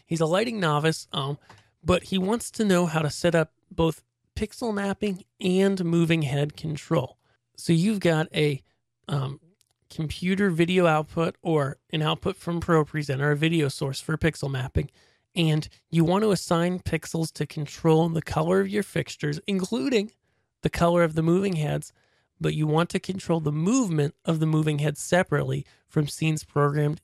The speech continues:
in a console or software. Um, and what software control, et cetera, combo can I recommend? Uh, thanks, Brad. So, Brad, um,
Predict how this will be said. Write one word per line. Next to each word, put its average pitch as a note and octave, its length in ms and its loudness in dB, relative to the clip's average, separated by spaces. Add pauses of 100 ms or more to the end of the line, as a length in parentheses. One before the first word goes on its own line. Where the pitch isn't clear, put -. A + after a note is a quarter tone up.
in E3 180 0
a E3+ 60 -2
console C#3 600 -8 (100)
or C3+ 320 -6 (220)
software. - 760 -6 (340)
Um, C#3 320 -2 (280)
and D#3+ 160 -2
what F3 360 2
software D3+ 800 -4
control, D3 720 -4 (440)
et F3 120 -8
cetera, C#3+ 640 -2 (140)
combo D3 420 0
can C#3+ 220 -8
I C3 100 -4
recommend? C#3+ 680 -4 (380)
Uh, - 160 -10
thanks, - 300 -6
Brad. E3 420 0
So, F3 140 2
Brad, G#3 320 2 (600)
um, F3 220 -2